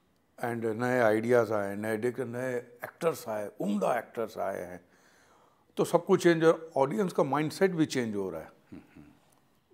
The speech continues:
ये सबसे बेहतर, क्योंकि अब तक तो खाली हम ऑडियंस को ब्लेम करते थे,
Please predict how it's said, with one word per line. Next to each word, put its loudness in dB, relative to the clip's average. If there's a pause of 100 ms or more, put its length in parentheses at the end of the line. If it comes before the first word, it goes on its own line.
(180)
ये 2
सबसे 0
बेहतर, 0
क्योंकि 0
अब 6
तक -4
तो 0
खाली 2
हम -4
ऑडियंस -2
को -2
ब्लेम -4
करते -2
थे, -4